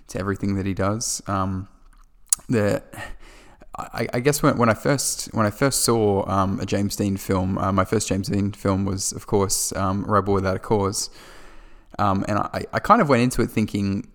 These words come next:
that he had this aura, I guess, of being this sort of macho, um, you know, handsome, sort of classic, uh, male archetype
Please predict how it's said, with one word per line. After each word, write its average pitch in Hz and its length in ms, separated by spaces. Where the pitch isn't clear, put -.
that 104 220
he 104 120
had 104 220
this 101 260
aura, 101 340
I 98 100
guess, 104 260
of 98 120
being 95 280
this 101 100
sort 101 160
of 98 100
macho, 95 840
um, - 640
you 101 140
know, 95 100
handsome, 98 800
sort 98 180
of 95 220
classic, - 680
uh, 95 300
male 98 500
archetype - 580